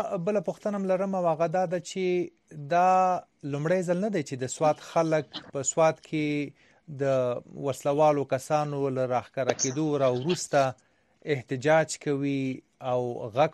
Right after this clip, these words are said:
پورته کوي، له حکومت نه غوښتنې کوي. تر اوسه پورې حکومت ولې غلی دی د دوی په غوښتنو باندې؟ او که چیرته د دوی غوښتنې اورېدلې دي، د حکومت ځواب څه و؟ غبرګون یې تر اوسه پورې څه دی؟ څه ښکاره شوي په دې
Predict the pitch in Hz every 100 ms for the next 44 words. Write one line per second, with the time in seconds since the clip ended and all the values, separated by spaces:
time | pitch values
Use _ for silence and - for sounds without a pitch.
0 | - 147 135 143 - 135 139 135 131 120
1 | 110 131 135 139 143 131 104 113 - 170
2 | 165 143 147 135 139 127 _ _ _ _
3 | _ _ _ _ 165 165 240 254 - 208
4 | 226 220 220 214 - - - - 123 151
5 | 151 180 185 214 - - 170 156 208 226
6 | 196 - 151 127 214 262 165 143 139 151
7 | 147 131 - 160 143 127 120 123 - 147
8 | 143 139 143 - 180 170 147 156 170 160
9 | - 180 170 165 147 175 185 175 147 135
10 | 135 - 156 185 185 _ _ _ _ 135
11 | 117 160 214 226 - 226 226 117 107 110
12 | 147 151 233 220 202 208 190 185 180 -
13 | 220 127 98 - - - - 165 160 226
14 | 254 247